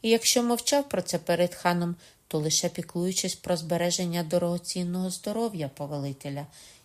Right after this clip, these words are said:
якому могла завдати шкоди така прикра звістка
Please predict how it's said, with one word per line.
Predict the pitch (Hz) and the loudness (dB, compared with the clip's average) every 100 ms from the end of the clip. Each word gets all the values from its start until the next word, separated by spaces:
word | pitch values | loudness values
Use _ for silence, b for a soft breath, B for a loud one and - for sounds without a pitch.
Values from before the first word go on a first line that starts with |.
| - | -16
якому | 214 - 254 233 | -16 -6 -4 -2
могла | 208 196 196 202 | -2 -2 2 2
завдати | 196 180 190 196 196 190 | 2 0 -2 -2 -4 -4
шкоди | - - 226 190 147 139 B B _ | -4 -2 0 2 0 -8 B B _
така | 170 160 165 | -10 -4 -4
прикра | 160 160 156 - 156 | -2 -4 -4 -6 -4
звістка | 156 147 143 - - 147 | -4 -6 -6 -8 -10 -12